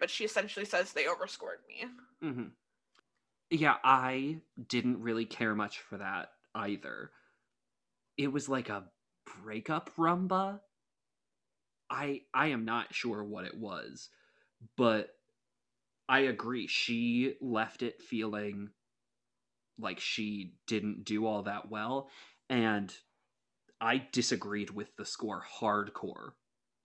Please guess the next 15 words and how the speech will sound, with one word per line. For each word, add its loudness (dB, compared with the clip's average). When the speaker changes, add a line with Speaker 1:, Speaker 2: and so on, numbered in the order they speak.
Speaker 2:
Hardcore. 4
She -2
got 6
a -2
twenty-two, -2
and 4
I 4
have 2
no 0
idea -4
how 0
it -16
scored -10
that -6
high. -10